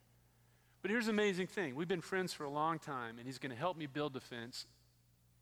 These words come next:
and he's excited about it. And when I called, he didn't hesitate. He just said, "Yes." Whatever it is that you want to do with your life,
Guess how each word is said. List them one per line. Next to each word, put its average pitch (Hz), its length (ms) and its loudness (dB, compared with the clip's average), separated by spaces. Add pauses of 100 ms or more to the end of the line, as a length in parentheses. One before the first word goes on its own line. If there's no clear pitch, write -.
(540)
and 139 80 -6
he's 135 120 -2
excited 185 520 0
about 110 260 -8
it. 135 120 -12 (360)
And 131 100 -6
when 143 120 -4
I 123 80 -4
called, 156 420 4
he 131 80 -8
didn't 156 220 -2
hesitate. 131 480 -6
He 139 100 -12
just 135 220 -6
said, 127 320 -10 (960)
"Yes." - 880 -8 (2750)
Whatever 208 340 4
it 247 60 4
is 220 220 4
that 165 120 -2
you 151 160 -2
want 143 200 -2
to 139 100 -10
do 135 260 -4
with 123 180 -6
your 117 140 -8
life, 110 640 -4